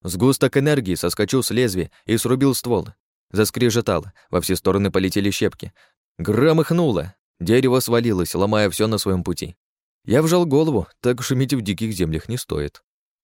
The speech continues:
Понятно, значит, убойная сила зависит от расстояния.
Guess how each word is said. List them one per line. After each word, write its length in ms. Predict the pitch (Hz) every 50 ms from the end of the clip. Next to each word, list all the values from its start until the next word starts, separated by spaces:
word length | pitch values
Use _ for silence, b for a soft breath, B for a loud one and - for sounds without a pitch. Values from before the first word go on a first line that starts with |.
| _ _ _
Понятно, 520 | - 110 127 131 104 87 - - 78 80
значит, 320 | 80 80 95 90 - 95 -
убойная 500 | 98 82 92 101 95 92 92 90 85 82
сила 420 | - - - 80 92 113 131 131 b b b b
зависит 560 | - 98 101 92 78 80 90 92 - 127 -
от 180 | 110 110 110 -
расстояния. 640 | 113 117 - - - 104 98 82 71 - - -